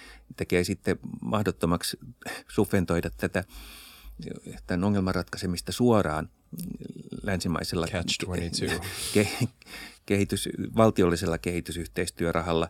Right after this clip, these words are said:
Speaker 2: Joo.
Speaker 1: Ja nyt sitten, kun si-, on, on niin kuin menty siihen suuntaan, että se saattaisi olla mahdollista, niin E U on päättänyt, että kaikki E U:n ilmastonmuutoksen torjuntaan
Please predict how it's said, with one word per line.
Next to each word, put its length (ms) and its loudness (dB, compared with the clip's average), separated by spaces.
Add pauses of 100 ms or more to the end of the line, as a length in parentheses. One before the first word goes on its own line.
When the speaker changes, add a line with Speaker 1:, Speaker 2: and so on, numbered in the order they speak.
Speaker 2:
Joo. 200 -4 (320)
Speaker 1:
Ja 120 6 (120)
nyt 180 4
sitten, 240 0
kun 120 -2
si-, 200 2 (340)
on, 260 -2
on 180 6
niin 100 8
kuin 220 4 (280)
menty 220 2
siihen 220 6
suuntaan, 320 4
että 120 -4
se 60 -4
saattaisi 400 4
olla 160 6
mahdollista, 560 -2
niin 200 2
E 240 6
U 80 4
on 140 2
päättänyt, 580 4
että 160 -8
kaikki 420 2 (360)
E 220 4
U:n 220 2 (520)
ilmastonmuutoksen 840 2
torjuntaan 640 2